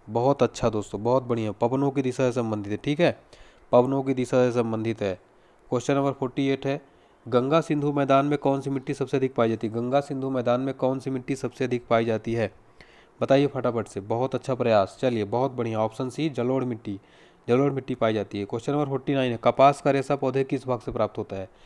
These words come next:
जो कपास का रेशा है पौधे के किस भाग से प्राप्त होता है, जल्दी से बताएंगे। चलिए, चलिए, बहुत बढ़िया दोस्तों, ऑप्शन डी करेक्ट हो जाएगा, फल से। क्वेश्चन, लास्ट क्वेश्चन है आपका, प्रसिद्ध करीबा बांध किस नदी पर स्थित? प्रसिद्ध करीबा बांध किस नदी पर स्थित है? जल्दी से बताइए।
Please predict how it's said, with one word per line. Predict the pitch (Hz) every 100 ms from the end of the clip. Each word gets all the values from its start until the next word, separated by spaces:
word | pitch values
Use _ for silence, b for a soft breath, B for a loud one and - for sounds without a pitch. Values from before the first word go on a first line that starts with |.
| b b b
जो | -
कपास | 113 127 131
का | -
रेशा | 131 127 143
है |
पौधे | 143 127 123 135
के | 139
किस | 127
भाग | 123 120
से | -
प्राप्त | 127 127 -
होता | 127 127
है, | 117
जल्दी | 123 139
से | 139
बताएंगे। | 127 123 107 98 92 _ _ _ _ _
चलिए, | 131 120 95 - _ b b b _ _ - _ _ _ _ _ _
चलिए, | - 113 107
बहुत | 120 139 131
बढ़िया | 131 131
दोस्तों, | 123 110 107 95
ऑप्शन | 113 - 139 135 -
डी | 120
करेक्ट | 131 123 120
हो | 117
जाएगा, | 107
फल | 104 127 120
से। | 110
क्वेश्चन, | 101 127 - 147
लास्ट | 135 139 147
क्वेश्चन | 156 143 151
है | 147
आपका, | 139 143
प्रसिद्ध | 147 - 143 147 160 b b b b
करीबा | 127 139 151
बांध | 139 139
किस | 139 143
नदी | 143 131
पर | 120 107
स्थित? | 117 110
प्रसिद्ध | 120 135
करीबा | 131 131 131 135
बांध | 131 131
किस | 139 -
नदी | 127
पर | 123 123
स्थित | 110 110
है? |
जल्दी | 117 127
से | 135
बताइए। | 131 131 135 143